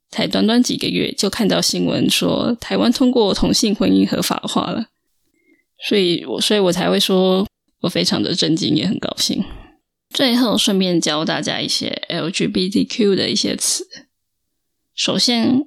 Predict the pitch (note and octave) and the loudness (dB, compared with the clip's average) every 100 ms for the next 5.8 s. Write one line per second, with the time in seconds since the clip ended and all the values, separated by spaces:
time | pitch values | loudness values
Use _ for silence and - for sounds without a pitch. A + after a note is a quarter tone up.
0 | - B3+ B3+ G3+ F3 G3 - - G#3 F#3+ | -2 0 2 0 0 0 -2 0 0 2
1 | F#3+ F#3 D3+ - C4 F3+ D3 C#3+ - F3 | 2 2 2 0 0 0 -2 -2 0 0
2 | G3 - - - - - - C4+ C4+ _ | 0 -2 -2 -2 -4 -6 -4 -6 -6 _
3 | _ B3+ G3 F3 F#3+ F3+ F3+ - G#3 F#3 | _ -4 0 0 0 0 0 0 0 2
4 | F3 G#3 - B3 B3 C4 - - - - | 2 2 0 2 2 2 0 -2 -2 -4
5 | - - - G#3 - F#3+ - | -2 -2 0 0 0 -2 -6